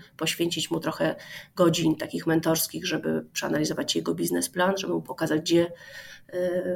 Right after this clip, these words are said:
w-, mogą być jakieś, mm, jakieś obszary do poprawienia,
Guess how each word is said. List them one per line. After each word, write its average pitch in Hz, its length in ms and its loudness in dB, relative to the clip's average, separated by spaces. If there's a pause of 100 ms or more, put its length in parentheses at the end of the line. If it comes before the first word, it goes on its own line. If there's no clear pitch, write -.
(220)
w-, 165 400 -4
mogą 151 440 2
być - 160 -4
jakieś, - 540 -2
mm, - 580 -4
jakieś - 300 -10
obszary 160 300 0
do 156 100 -4
poprawienia, 170 800 -2